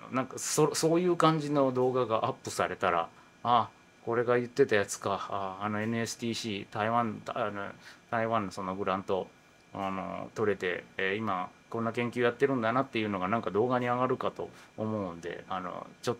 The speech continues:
とみ-、見といてください。あの、そ-、という、そ-、それだけの、そういう報告でございます。よろしいでしょうかね。はい。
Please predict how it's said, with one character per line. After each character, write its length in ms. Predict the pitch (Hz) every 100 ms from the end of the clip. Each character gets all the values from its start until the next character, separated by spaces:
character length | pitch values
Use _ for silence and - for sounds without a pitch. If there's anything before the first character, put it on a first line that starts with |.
| -
と 100 | 95
み-、 200 | 110 110
見 120 | 117
と 140 | 120 92
い 40 |
て 80 | 101
く 80 | 101
だ 100 | 90
さ 120 | 98
い。 40 | 107
あ 80 |
の、 120 | 120 127
そ-、 200 | - 175
と 160 | 220
い 80 | 226
う、 240 | 214 196 139
そ-、 380 | - - 170
そ 160 | 156 185
れ 80 | 190
だ 120 | 185
け 120 | 175
の、 100 | 131
そ 220 | - 147
う 60 | 151
い 40 |
う 80 | 151
報 180 | 139 135
告 260 | 123 113 120
で 100 | 113
ご 140 | 107
ざ 160 | 107 101
い 40 |
ま 160 | 101 95
す。 160 | - 120
よ 100 | 151
ろ 80 | 175
し 80 |
い 40 | 160
で 80 | 98
し 60 |
ょ 40 | 98
う 40 |
か 100 | 104
ね。 100 | 135 120
は 80 |
い。 80 | 120